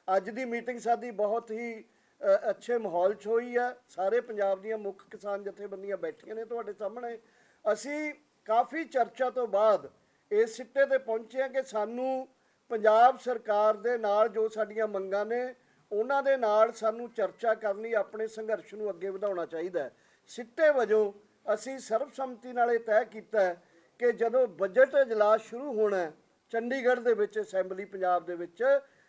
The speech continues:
ਅਸੀਂ ਸਾਰੇ ਪੰਜਾਬ ਦੇ ਕਿਸਾਨ, ਆ ਜਥੇਬੰਦੀਆਂ ਦੇ ਸਾਰੇ ਕਿਸਾਨ ਰਲ ਕੇ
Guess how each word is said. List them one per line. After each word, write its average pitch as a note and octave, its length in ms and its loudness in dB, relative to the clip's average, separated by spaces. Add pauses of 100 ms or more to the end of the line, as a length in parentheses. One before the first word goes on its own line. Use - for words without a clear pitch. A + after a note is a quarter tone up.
(160)
ਅਸੀਂ D4 260 -6
ਸਾਰੇ B3 400 4
ਪੰਜਾਬ A3 520 2
ਦੇ A3 120 2
ਕਿਸਾਨ, A3 500 -2
ਆ A#3 160 4
ਜਥੇਬੰਦੀਆਂ G#3 680 -6
ਦੇ G#3 100 -6
ਸਾਰੇ G3+ 320 -2
ਕਿਸਾਨ F#3 420 -8
ਰਲ F3 160 -6
ਕੇ A#3+ 340 0